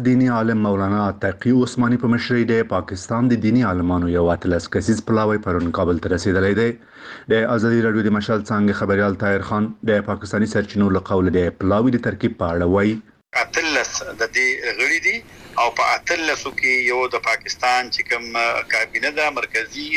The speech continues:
Speaker 2: د هغې یو وزیر هم پکې دی چې کوم د پاکستان سرحدونه او ریاستونو وزارت ورته وایي، سفران، د هغې طلحه محمود په نامه باندې وزیر هم پکې دی. او دې سره سره په دې کې د، ا، اکوړه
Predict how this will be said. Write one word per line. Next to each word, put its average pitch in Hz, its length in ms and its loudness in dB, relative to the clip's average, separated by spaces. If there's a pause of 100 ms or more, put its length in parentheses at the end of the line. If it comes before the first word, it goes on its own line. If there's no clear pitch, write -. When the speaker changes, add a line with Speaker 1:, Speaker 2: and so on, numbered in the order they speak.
(120)
Speaker 2:
د 110 100 4
هغې 107 200 -2 (140)
یو 110 80 0 (120)
وزیر 110 340 -2
هم 170 100 -4 (120)
پکې 127 220 0 (120)
دی - 80 2 (520)
چې - 220 -2
کوم 123 160 -4
د 110 140 -4
پاکستان 120 640 -2
سرحدونه 117 600 -2 (280)
او 117 480 0
ریاستونو 117 680 -2
وزارت 113 400 0
ورته 117 240 0
وایي، 160 160 0
سفران، 117 500 0 (500)
د 110 100 2
هغې 123 320 -2
طلحه 113 320 0
محمود 117 340 -2
په 120 80 2
نامه 110 240 0
باندې 110 540 0
وزیر 117 320 0
هم 127 160 -4
پکې 170 260 0
دی. 196 100 0 (400)
او 139 160 2
دې 202 160 0
سره 196 220 0
سره 175 180 2
په 151 100 -4
دې 156 80 2 (100)
کې 143 160 0 (200)
د، 131 40 0 (360)
ا، 123 40 2 (340)
اکوړه 120 300 0